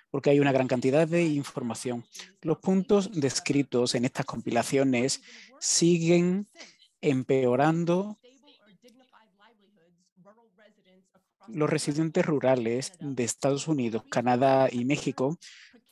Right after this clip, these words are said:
tienen cada vez trabajos más temporales o trabajan para grandes empresas que no pagan impuestos, que no tienen regulaciones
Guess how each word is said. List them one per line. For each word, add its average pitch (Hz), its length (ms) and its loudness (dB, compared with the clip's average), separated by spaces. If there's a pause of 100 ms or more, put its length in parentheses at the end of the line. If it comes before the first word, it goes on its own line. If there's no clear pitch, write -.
(260)
tienen 135 200 2
cada 131 220 4
vez 117 280 0
trabajos 127 500 0
más 160 380 -2 (180)
temporales 135 880 0 (240)
o 139 140 -6
trabajan 123 460 0
para 120 180 -2
grandes 135 320 -2
empresas 139 600 -4
que 127 120 0
no 113 140 -4
pagan 120 320 0
impuestos, 120 720 -4 (580)
que 143 220 2
no 127 180 -2
tienen 127 800 -2 (200)
regulaciones 123 1400 -2